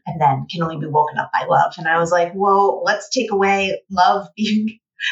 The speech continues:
a factor at all. And she's gonna go do her own thing, and she just doesn't wake up. So where would she go?"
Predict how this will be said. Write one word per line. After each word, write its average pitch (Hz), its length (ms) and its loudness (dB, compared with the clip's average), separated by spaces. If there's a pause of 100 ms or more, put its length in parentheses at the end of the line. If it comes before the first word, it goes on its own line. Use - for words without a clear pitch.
a 214 120 2
factor 208 460 2
at 175 100 4
all. 175 540 4 (440)
And 214 120 2
she's 262 200 0
gonna 262 160 2
go 226 100 4
do 226 140 -2
her 202 180 4
own 269 240 0
thing, 151 240 -2
and 170 100 -4
she 214 120 2
just - 140 -6
doesn't 233 200 0
wake 240 220 -2
up. 214 260 2
So 214 140 -4
where 202 160 2
would 208 120 -2
she - 120 -2
go?" 214 100 4